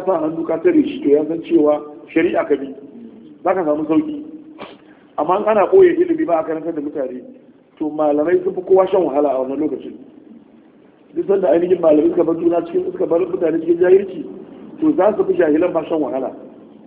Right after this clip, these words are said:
Saboda akwai sanda za su so a yi aiki da karatun kuma ba zai yiwu ba. Da wani lokaci akwai mutumin da yake yin abin da yan siyasa ke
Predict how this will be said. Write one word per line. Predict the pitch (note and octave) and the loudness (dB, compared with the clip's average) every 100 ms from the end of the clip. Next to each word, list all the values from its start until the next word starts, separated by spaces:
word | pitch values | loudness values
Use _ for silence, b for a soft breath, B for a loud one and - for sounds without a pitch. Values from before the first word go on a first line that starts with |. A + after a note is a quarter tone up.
| - - - - - | -20 -20 -20 -20 -12
Saboda | E3+ E3 D3 | -6 -2 0
akwai | F#3 G3 | -2 -2
sanda | G#3 E3+ | -2 0
za | F3 | -2
su | - | -2
so | - | -2
a | D3+ | 0
yi | D#3+ | 0
aiki | - - F3 | 0 -2 -4
da | |
karatun | C#3+ C3+ C3 E3 | -2 -4 -4 -4
kuma | C#3+ D#3 D3+ - - - | -4 -4 -4 -6 -16 -6
ba | D#3 | 2
zai | F3+ D#3+ | 4 4
yiwu | C3 | 0
ba. | B2+ - - - - - - - - - - - - - - - | -6 -8 -14 -16 -18 -20 -20 -20 -20 -20 -20 -20 -20 -20 -20 -8
Da | |
wani | F3 G#4 | -2 0
lokaci | G#4 E4+ | 0 0
akwai | D#4 F4 | 4 4
mutumin | - F4+ D#3+ | 4 0 4
da | |
yake | E3 E3 | 4 4
yin | E3 | 2
abin | D3 E3 D#3+ | 2 -2 2
da | C#3 A#2+ - - - - - - - | 2 0 -6 -16 -18 -20 -20 -14 -6
yan | F#3+ | -2
siyasa | E3 E3+ | 0 2
ke | D3 | 2